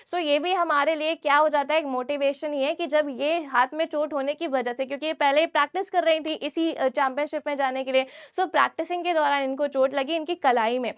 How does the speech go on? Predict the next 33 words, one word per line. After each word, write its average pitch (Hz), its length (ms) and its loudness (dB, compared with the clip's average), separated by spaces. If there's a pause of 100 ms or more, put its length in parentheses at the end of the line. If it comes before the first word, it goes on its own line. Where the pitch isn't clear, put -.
(220)
और 285 80 4
कलाई 277 440 4
में 370 180 0
चोट 349 340 0
होने 294 240 0
के 359 140 -2
बावजूद 285 640 4
भी 370 120 0
ये 349 200 2
यहाँ 330 340 0
पर 339 100 4
सिल्वर 285 420 -2
मेडल 262 320 -4
इंडिया 247 260 -2
के 262 140 -4
लेकर 254 340 -2
आई 233 200 -2
हैं। 330 200 2 (280)
so - 60 -6
ये 370 120 2
बहुत 311 380 6 (220)
एक 302 160 2 (120)
बड़ी 294 300 4
बात 269 260 2
हो 254 100 2
जाती 240 300 0
है 294 60 0
हम 302 80 -4
सभी 240 340 -4
के 233 100 -4
लिए, 214 120 -4
है 269 140 -4
ना। 339 160 2